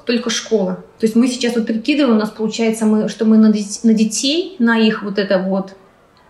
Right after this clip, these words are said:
образование, развитие, школу, репетиторы и кружки тратим, ну, в районе тысячи получается в месяц. Но у нас школа получастная, то, что называется, концертада. То есть мы платим деньги, но эти деньги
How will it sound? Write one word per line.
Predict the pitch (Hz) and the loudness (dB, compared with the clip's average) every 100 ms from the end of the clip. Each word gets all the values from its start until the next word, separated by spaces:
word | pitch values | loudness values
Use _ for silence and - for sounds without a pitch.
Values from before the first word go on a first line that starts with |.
| _ - - | _ -20 -6
образование, | 170 180 180 175 175 170 | -2 -2 -2 -2 0 0
развитие, | 170 175 185 180 160 | 0 0 0 -2 -4
школу, | - - 196 180 185 - - - | -6 -2 0 0 -2 -10 -20 -8
репетиторы | 196 - 180 - 180 214 185 | -2 -2 -2 -2 0 0 0
и | |
кружки | 180 185 - 269 302 | 0 -2 -4 -6 -4
тратим, | 220 208 - 220 196 | -2 -2 2 2 2
ну, | 233 220 | 2 2
в | |
районе | 208 202 226 226 | 2 2 4 2
тысячи | 233 226 196 - - | 2 -2 -4 -8 -14
получается | 180 170 - 170 165 - 165 | -16 -14 -10 -10 -10 -10 -4
в | |
месяц. | 175 170 - - - _ - | -4 -4 -10 -18 -20 _ -4
Но | 214 | 0
у | |
нас | 214 208 - | 2 0 -2
школа | - 240 285 277 254 - | -4 0 2 2 -2 -2
получастная, | 233 226 - 196 196 190 190 | 0 0 -2 -4 -2 -4 -4
то, | 190 | -6
что | - | -4
называется, | 190 180 185 190 185 180 190 190 - - | -2 0 0 0 0 -2 -8 -8 -12 -6
концертада. | 202 190 214 208 196 220 277 294 - | -4 0 -2 0 0 0 0 -2 -6
То | 233 | -4
есть | 240 | 0
мы | 262 254 | 0 0
платим | 247 233 226 220 | -2 0 2 2
деньги, | 226 226 240 403 440 | 2 2 0 -2 -2
но | 233 240 285 285 | 0 2 2 0
эти | 247 240 240 | -2 -2 -2
деньги | 220 277 262 269 | 0 2 2 0